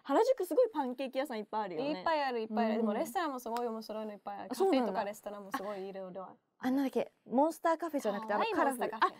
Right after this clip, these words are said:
Speaker 1: それそれそれそれ。
Speaker 2: そう。
Speaker 1: 有名だよね。
Speaker 2: わー、これ楽しいよ。
Speaker 1: え、行ったことあるの？
Speaker 2: そうそう。あるある、何回も。
Speaker 1: すごいこの格好が似合いそうだね、その場所に。
Speaker 2: うん、もう浮かない。全然。
Speaker 1: 浮かない。
Speaker 2: 普通にこっちが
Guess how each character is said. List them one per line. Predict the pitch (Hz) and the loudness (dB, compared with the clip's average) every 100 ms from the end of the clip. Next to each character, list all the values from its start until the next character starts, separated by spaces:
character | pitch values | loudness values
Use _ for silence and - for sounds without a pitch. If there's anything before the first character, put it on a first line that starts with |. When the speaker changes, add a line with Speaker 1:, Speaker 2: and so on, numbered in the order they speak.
| - | 0
Speaker 1:
そ | 440 | 2
れ | 440 | 4
そ | 403 | 2
れ | 381 | 0
そ | 359 | 0
れ | 339 | -2
そ | 349 | -2
れ。 | 311 | 0
Speaker 2:
そ | 262 | 4
う。 | |
Speaker 1:
有 | 294 | 4
名 | 302 320 | 4 4
だ | |
よ | 294 220 | 2 0
ね。 | 294 | -2
Speaker 2:
わ | 330 | 0
ー、 | 359 359 370 381 | 2 2 0 0
こ | 381 | -2
れ | 320 | -2
楽 | 370 | -4
し | 427 | -4
い | 359 | -4
よ。 | 339 339 | -2 2
Speaker 1:
え、 | 349 | 4
行 | |
っ | |
た | 330 | 4
こ | 285 - | 4 4
と | |
あ | 339 | 2
る | 247 | 2
の？ | 240 | 0
Speaker 2:
そ | |
う | |
そ | 233 | 0
う。 | 254 | 0
あ | |
る | 269 233 | 0 0
あ | 226 | -2
る、 | |
何 | 214 214 | -8 -10
回 | 180 | -12
も。 | 170 _ - | -14 _ 0
Speaker 1:
す | 285 | 2
ご | |
い | 262 | 4
こ | 269 | 2
の | 285 | 2
格 | 294 | 2
好 | 320 | 4
が | 240 | 2
似 | 196 208 | 0 0
合 | |
い | 220 | 0
そ | 214 | 0
う | |
だ | 156 | -2
ね、 | 139 | -8
そ | - | -8
の | 190 | -4
場 | 277 | -2
所 | 247 214 | 0 -2
に。 | |
Speaker 2:
う | |
ん、 | 175 - | -6 -4
も | 226 220 | 0 2
う | |
浮 | 254 | 4
か | 262 | 2
な | 247 - | 2 -6
い。 | - _ | -12 _
全 | 240 214 | -2 0
然。 | 220 | 4
Speaker 1:
浮 | |
か | 247 240 | 6 6
な | 240 | 4
い。 | |
Speaker 2:
普 | 226 | 2
通 | 214 | -2
に | 190 | -2
こ | 233 | -4
っ | - | -2
ち | 247 | -2
が | 220 220 | 0 -2